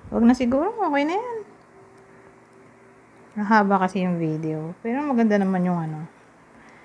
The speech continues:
mensahe dito sa huli. Pumunta na tayo sa clue. Magbibigay ako ng walong clue. Pero wag masyadong mag-pay attention dito dahil dagdag info lang ang mga to. Ang clue ay pwedeng vice versa.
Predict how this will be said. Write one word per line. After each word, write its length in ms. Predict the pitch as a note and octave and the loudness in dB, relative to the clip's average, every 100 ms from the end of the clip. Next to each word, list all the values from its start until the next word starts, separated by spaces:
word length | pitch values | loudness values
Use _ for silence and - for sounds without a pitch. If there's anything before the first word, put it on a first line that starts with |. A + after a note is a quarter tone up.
| - - - - - - | -20 -20 -20 -20 -20 -8
mensahe 480 | G3 G3 G3+ E3 E3 | -4 -2 -2 -2 -2
dito 400 | F3 E3 - D3 D3 | -4 -6 -8 -12 -14
sa 160 | - F3 | -6 -4
huli. 320 | E3+ E3+ D#3 - - - - - - - | -2 -4 -6 -12 -20 -20 -20 -20 -20 -8
Pumunta 400 | A#3 B3 D4 C#4 | -2 0 0 2
na 160 | C4 B3 | 2 4
tayo 160 | A3+ | 2
sa 240 | A3 - G3 | 2 -2 -4
clue. 300 | F#3 F3+ D#3 - - - - - - - - - - | -4 -6 -6 -14 -20 -20 -20 -20 -20 -20 -20 -20 -14
Magbibigay 560 | - F#3+ G#3 A#3 A#3 A3 | -6 -2 0 2 2 2
ako 160 | G#3 | 0
ng 500 | G3 F3 E3 E3 F3+ | -4 -4 -6 -10 -6
walong 460 | G3+ D#4 D4 C4+ C#4 | 2 2 4 2 0
clue. 480 | G#3+ D#3+ E3 E3 F3 - - | -4 -2 -2 -2 -6 -12 -18
Pero 240 | - G3+ G3 | -6 -2 0
wag 160 | F#3+ | 0
masyadong 640 | F#3+ G3 G3+ G#3 G#3 G3+ F#3 | 0 -2 0 0 2 0 -2
mag-pay 240 | - F#3+ | -4 -4
attention 480 | F#3+ F#3+ F#3+ G3+ F#3 | -2 -4 -4 -4 -2
dito 240 | F#3 F#3 | 0 0
dahil 640 | F3 E3+ F3+ G#3 B3 D4 D#4 | -2 -2 0 0 2 2 0
dagdag 320 | F#3 F#3 F3 | -2 0 0
info 320 | G3 A#3 B3+ | 2 2 4
lang 240 | C4+ C#4 | 4 4
ang 80 | C4 | 2
mga 160 | F3+ E3 - | 0 -4 -6
to. 100 | F3+ | -6
Ang 160 | F3+ F#3+ | -4 -4
clue 240 | A3 G#3+ | -2 0
ay 80 | F3 F3 | -2 -2
pwedeng 480 | F3 E3 E3 D#3+ D#3+ | -4 -2 -4 -6 -2
vice 260 | E3+ F3 E3+ | -2 -2 -4
versa. 400 | D#3+ D#3+ - | -4 -4 -6